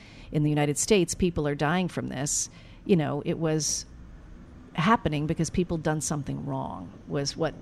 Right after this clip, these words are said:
a lot of people were saying. And that was so inappropriate and so absolutely inhumane. So anybody doing anything,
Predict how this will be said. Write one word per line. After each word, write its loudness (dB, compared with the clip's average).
a 2
lot 0
of -2
people -2
were -4
saying. -2
And -2
that 2
was 0
so 4
inappropriate -6
and -4
so 4
absolutely 2
inhumane. 2
So 6
anybody 2
doing -2
anything, -4